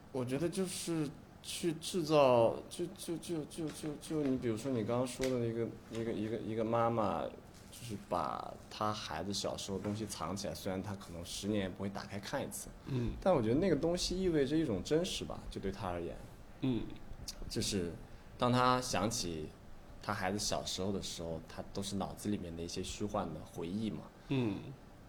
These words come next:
Speaker 1: 但如果没有那些东西来确认他的这个回忆的话，实际上那一个东西就变成了虚无缥缈的东西。他需要那个东西来确认，OK，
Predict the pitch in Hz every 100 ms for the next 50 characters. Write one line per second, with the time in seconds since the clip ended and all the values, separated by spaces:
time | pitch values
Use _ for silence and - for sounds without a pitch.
0 | - 156 120 156 135 101 143 143 139 135
1 | 123 139 139 120 92 90 95 - - -
2 | - - - 202 139 165 107 110 104 107
3 | 98 98 85 98 92 90 90 - 143 151
4 | 143 160 139 131 139 147 156 - 160 -
5 | 139 107 104 110 - 123 104 - 117 82
6 | 92 98 78 - - - 156 - 180 175
7 | 139 110 110 113 107 101 104 - 143 127
8 | - 107 98